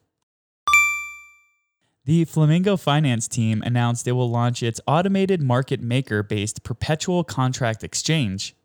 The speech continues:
earlier than expected. The perpetual contract exchange, called perp,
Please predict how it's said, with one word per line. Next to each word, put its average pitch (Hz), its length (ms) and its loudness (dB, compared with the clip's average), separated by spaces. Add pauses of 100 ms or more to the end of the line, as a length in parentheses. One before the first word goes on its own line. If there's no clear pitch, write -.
earlier 104 380 0
than 101 160 -8
expected. 107 680 -4 (800)
The 117 160 0
perpetual 120 500 -2
contract 156 560 -4
exchange, 107 560 -4 (220)
called 95 380 -8
perp, 160 340 -2